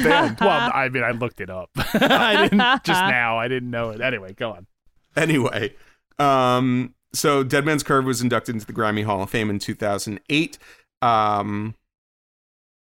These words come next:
Speaker 1: and according to the Grammy Hall of Fame, it was established by the Recording Academy's National Trustees in nineteen seventy-three to honor recordings of lasting qualitative or historical significance that are at least twenty-five years old.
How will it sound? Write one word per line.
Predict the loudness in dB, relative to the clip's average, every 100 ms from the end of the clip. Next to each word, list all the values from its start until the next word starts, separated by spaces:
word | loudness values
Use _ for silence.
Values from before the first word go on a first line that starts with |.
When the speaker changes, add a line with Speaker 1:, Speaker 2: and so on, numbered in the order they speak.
| _
Speaker 1:
and | -2 0 0 -2
according | -4 0 0 0
to | -2
the | -2
Grammy | -2 0 -2
Hall | -2 -2
of | -2
Fame, | -4 -4 -2 -4
it | -6 -8 -4
was | -2 0 0 -4 -6
established | -8 -4 -2 0 -2 -2
by | -2 0
the | -2
Recording | -2 0 0 0
Academy's | 0 0 0 0 -4 -4
National | -4 -6 -10
Trustees | -6 -6 -2 -2 -2 -2
in |
nineteen | -6 -6 -8
seventy-three | -8 -8 -8 -6 -2 -2 -2 -10 -20 _
to | -6 -2
honor | 0 0 0
recordings | -2 -2 0 0 -2
of | -6
lasting | -4 -2 -2 -2 -2 -2
qualitative | -2 0 0 0 -2 -2 -2 -2
or | -4 -4
historical | -6 -2 -2 -2 -4
significance | -6 -6 -4 -6 -4 -6 -4
that | -4 -2
are | 0 -2 -2
at | -6 -8
least | -8 -6
twenty-five | -6 -6 -6 -6 -8
years | -12 -10
old. | -14 -16